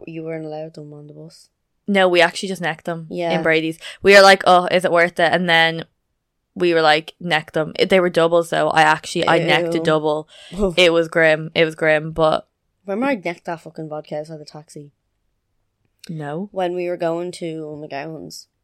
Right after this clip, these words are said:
Speaker 2: Oh, yeah.
Speaker 1: Oh, that was rank. <laughs> Help,
Speaker 2: Yeah,
Speaker 1: though.
Speaker 2: no,
Speaker 1: Help.
Speaker 2: the,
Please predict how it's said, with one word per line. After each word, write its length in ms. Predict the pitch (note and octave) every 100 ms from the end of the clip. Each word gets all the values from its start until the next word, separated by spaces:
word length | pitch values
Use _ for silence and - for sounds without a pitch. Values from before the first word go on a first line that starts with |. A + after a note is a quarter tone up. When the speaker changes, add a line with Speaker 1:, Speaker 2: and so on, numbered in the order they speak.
| _ _ _ _ _ _ _ _
Speaker 2:
Oh, 480 | F#3 F#3+ G3+ G3+ G3+
yeah. 300 | G#3 G#3 F#3+ - - _ _ _ _ _
Speaker 1:
Oh, 320 | C4+ B3+ G#3 F#3
that 80 | G3+
was 100 | E3
rank. 360 | F3 D#3+ - _ - -
<laughs> 80 | A#3+ - - E4 F#4+ - _ _ _ - E4 - - A4+ - - F4+ - -
Help, 140 | D4
Speaker 2:
Yeah, 240 | A3+ F#3 E3+
Speaker 1:
though. 80 | G3+
Speaker 2:
no, 160 | G3+
Speaker 1:
Help. 220 | F#3 F#3+ G3
Speaker 2:
the, 240 | F#3+ F3+